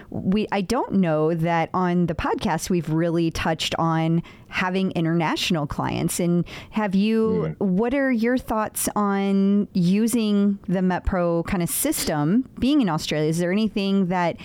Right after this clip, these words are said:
Speaker 1: you've come across that you're like, "Oh, I thought this was gonna be a problem, but turns out it's easy," or any, you just, your general thoughts?
Speaker 2: Yeah, I, with, with the wonders of the internet and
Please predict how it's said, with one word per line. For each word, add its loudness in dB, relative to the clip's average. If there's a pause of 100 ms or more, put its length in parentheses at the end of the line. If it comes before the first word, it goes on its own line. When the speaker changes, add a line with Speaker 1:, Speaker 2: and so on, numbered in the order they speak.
(320)
Speaker 1:
you've 0
come 0
across -4
that -4
you're 0
like, -2
"Oh, 0
I 0
thought -4
this -4
was -2
gonna 0
be 0
a -2
problem, 0
but -4
turns 0
out -2
it's -4
easy," 0
or 0
any, 0
you -2
just, -2 (200)
your 2
general 0
thoughts? -6 (680)
Speaker 2:
Yeah, 2
I, -2 (220)
with, -4
with 0
the -2
wonders 0
of 0 (140)
the -2
internet 0 (100)
and -2